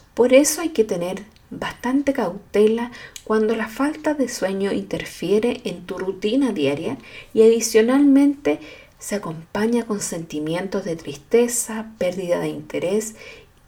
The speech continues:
irritabilidad y poca energía. Por lo que si no logras determinar sus causas y afecta tu calidad de vida, estás a tiempo siempre para pedir ayuda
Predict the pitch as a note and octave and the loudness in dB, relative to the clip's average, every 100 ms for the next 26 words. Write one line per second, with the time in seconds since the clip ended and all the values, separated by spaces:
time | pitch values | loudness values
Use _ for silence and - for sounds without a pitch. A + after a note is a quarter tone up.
0 | _ B3+ D4+ C#4+ C4 A3 G3+ D#3+ D#3 D3+ | _ 6 8 8 4 0 -2 -4 -2 2
1 | E3 G#3+ - _ G3 F3 E3 F#3 F3+ E3+ | 2 0 -6 _ -8 -2 0 0 -4 -8
2 | - - G#3+ - - _ _ _ - - | -12 -10 -8 -10 -14 _ _ _ -20 -20
3 | - - - - - - G3 F3 F3 F3+ | -20 -12 -10 -8 -10 -8 -6 -4 -2 -2
4 | E3+ F3 F3 F3 E3+ E3+ E3 - F#3 - | -2 -2 -4 -2 -2 -4 -6 -6 -12 -8
5 | A3+ G#3+ G#3+ - - - - - E3+ E3+ | -2 -2 -2 -8 -8 -8 -10 -4 -4 -4
6 | E3+ E3+ - D#3 D#3 E3 F#3+ A3+ C4 G#3+ | -8 -10 -6 -4 -2 -2 -2 0 0 0
7 | - - - - - - G3+ - D4 - | -2 -8 -12 -20 -20 -18 -16 -8 -6 -6
8 | C#4+ G3+ G#3 G3+ G3 - - E4 D4+ B3+ | -4 0 -2 -2 -8 -8 -6 -4 -4 -4
9 | F#3+ F#3+ F#3 E3+ E3 E3 G3 F#3+ F3 F#3+ | -6 -6 -8 -6 -4 -2 0 -2 -2 -2
10 | G#3+ A#3+ | 0 0